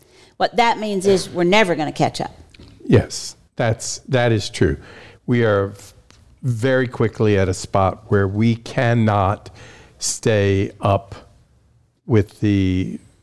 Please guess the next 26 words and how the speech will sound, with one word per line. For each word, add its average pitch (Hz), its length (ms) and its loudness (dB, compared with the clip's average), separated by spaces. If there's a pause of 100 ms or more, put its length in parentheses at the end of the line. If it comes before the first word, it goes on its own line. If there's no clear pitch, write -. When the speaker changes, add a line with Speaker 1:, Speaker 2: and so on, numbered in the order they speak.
(100)
Speaker 2:
speed 107 760 -2
of 98 300 -2
change 92 640 0 (560)
that 98 140 0
is 90 140 -2
happening 90 420 0
around 82 340 -2
us. - 320 -10 (500)
Speaker 1:
And 196 600 0
brain 233 380 0
studies 185 680 0
are 185 200 2
literally 208 600 0
showing 165 560 0 (420)
that 175 140 2
we 175 120 -2
can't 160 260 0
adapt 143 360 -2
that - 200 -2
fast. - 420 -6
Speaker 2:
Yes. - 540 0 (1120)
Speaker 1:
So 294 560 0
we 208 220 0
have 269 180 2
a 202 100 4
big, 214 680 0